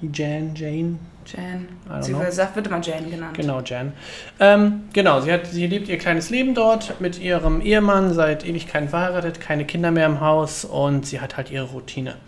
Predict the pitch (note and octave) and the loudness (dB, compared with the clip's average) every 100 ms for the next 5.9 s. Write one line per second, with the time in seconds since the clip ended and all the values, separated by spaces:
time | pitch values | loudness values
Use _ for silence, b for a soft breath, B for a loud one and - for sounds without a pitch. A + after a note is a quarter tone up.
0 | B B B B B - - C#3 C3+ C3 | B B B B B -12 -10 -8 -8 -10
1 | - A3+ B3 - - - D#3 D3 D3 C#3+ | 0 6 6 4 -6 -6 0 0 0 -4
2 | C3 - C3 B2+ C#3 B2+ B2+ B2+ - G3+ | -10 -10 -10 -10 -8 -6 -6 -8 -8 0
3 | G#3 F#3 F3 F3 F3 - D#3 C#3 C3+ C3+ | 4 4 2 0 -4 0 -2 -2 -4 -8
4 | - C#3 C3+ B2+ B2 C3+ B2+ B2+ C3 D#3 | -10 -12 -12 -10 -12 -12 -10 -10 -8 -8
5 | C#3 C3+ C#3 C3+ - C3+ C3 C3+ G#3 | -8 -6 -6 -6 -12 -10 -8 -6 -8